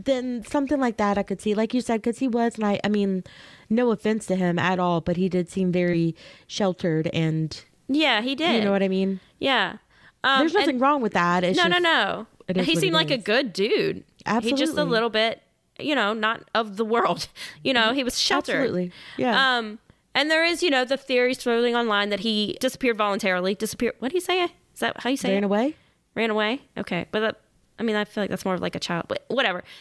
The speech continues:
Speaker 2: He disappeared voluntarily, but I don't think that happened. First of all, 'cause he really didn't have a reason to. Second of all, he left frozen food in the car.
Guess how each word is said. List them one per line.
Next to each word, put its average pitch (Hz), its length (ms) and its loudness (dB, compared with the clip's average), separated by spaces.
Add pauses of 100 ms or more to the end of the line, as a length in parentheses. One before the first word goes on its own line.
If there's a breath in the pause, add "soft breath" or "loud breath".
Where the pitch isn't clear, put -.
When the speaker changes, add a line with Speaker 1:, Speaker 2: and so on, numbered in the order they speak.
(140 loud breath)
Speaker 2:
He 285 160 -2
disappeared 277 400 0
voluntarily, 214 600 0 (380 loud breath)
but 254 120 0
I 247 80 4
don't 254 100 0
think 254 120 -6
that 226 100 -2
happened. 202 460 -2 (400)
First 269 200 -2
of 254 60 2
all, 226 60 0
'cause 220 120 -12
he 233 100 0
really 202 480 -2
didn't 202 160 -4
have 190 120 -2
a 175 40 0
reason 170 300 -2
to. 180 240 -2
Second 226 280 0
of 208 60 -2
all, 190 400 -2 (320)
he 202 460 -6 (460)
left 208 260 -2
frozen 202 420 -2
food 175 240 -4
in 220 80 -2
the 277 100 0
car. 370 360 -4